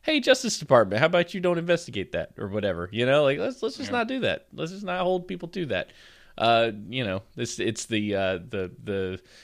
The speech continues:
Speaker 1: the opposite end. There's jury nullification, and then there's just straight up not enforcing things.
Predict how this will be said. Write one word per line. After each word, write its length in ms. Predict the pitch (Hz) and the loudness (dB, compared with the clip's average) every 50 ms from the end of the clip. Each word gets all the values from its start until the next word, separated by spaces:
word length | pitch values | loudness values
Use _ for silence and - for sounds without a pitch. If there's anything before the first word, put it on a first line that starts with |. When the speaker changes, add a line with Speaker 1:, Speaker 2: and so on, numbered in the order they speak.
| - _ - | -12 _ -2
Speaker 1:
the 80 | - | 2
opposite 440 | - 156 165 156 160 135 - 143 135 | 4 4 4 2 0 -2 0 2 2
end. 160 | 131 123 120 | 4 4 4
There's 160 | 120 117 113 | 2 0 0
jury 320 | 113 - 143 170 196 196 190 | 0 2 2 4 4 4 4
nullification, 840 | 185 180 180 175 170 - 151 - 175 180 175 170 - 196 185 180 160 | 6 6 6 6 6 4 2 4 6 6 4 4 2 0 0 2 2
and 180 | 113 135 131 135 | 2 2 2 2
then 120 | 135 135 | 2 2
there's 240 | 135 131 123 120 - | 2 2 0 2 2
just 200 | 143 139 - - | 2 2 2 2
straight 260 | - 143 139 147 139 | 2 4 6 6 6
up 120 | 143 135 - | 6 6 6
not 180 | 123 131 139 127 | 6 6 6 4
enforcing 480 | 117 107 - 131 113 104 - 98 87 | 2 0 2 2 2 2 2 -2 -4
things. 420 | - 92 85 82 82 82 - - | -4 -4 -4 -4 -6 -10 -12 -14